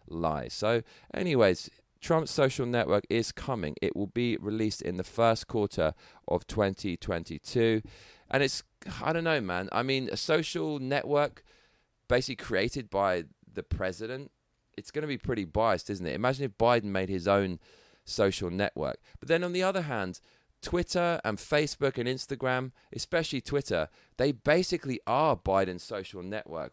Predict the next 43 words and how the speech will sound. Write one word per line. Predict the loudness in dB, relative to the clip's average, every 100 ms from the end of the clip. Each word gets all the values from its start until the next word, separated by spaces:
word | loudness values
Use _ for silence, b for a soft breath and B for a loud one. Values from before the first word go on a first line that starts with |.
| 2
All | 4 4
of | 2
the | 0
news | 0 -2 -2
sources | -4 -6 -6 -6
on | -6 -4
there | -2 -4 -6 b b 0
are | 0
massively | 2 0 0 -4 -8 -6 -6
pro-Biden. | 0 4 4 4 4 4 -2 -4
They're | -2
just | -2 -4
propaganda | -4 -4 -4 -2 0 0
wings | -2 -2 -4
of | -6
the | -4
American | -2 -2 -4
government. | -2 -2 -2 -6
So | 0 0 0 b b b b b _ _
will | -4 0
this | 2 0
be | 0 2
any | 4 2
different | 2 0 0 -4 -4
to |
Twitter, | -4 0 0 2 0
but | 2 2
basically | 4 2 0 -4 -2 -2
in | -2
an | -2 -2
inverse | -2 0 4 4 4
way, | 0 2 2 -2
appeasing | -4 -4 -4 -4 -4
and | -4 -4
appealing | -4 -4 -4
to | -6 -6
Republicans | -6 -6 -8 -8 -8 -10
and | -8
conservatives? | -8 -4 -4 -4 -6 -8 b b -4
I | 0 0
don't | -2 -8
think | -16 -16
so. | -18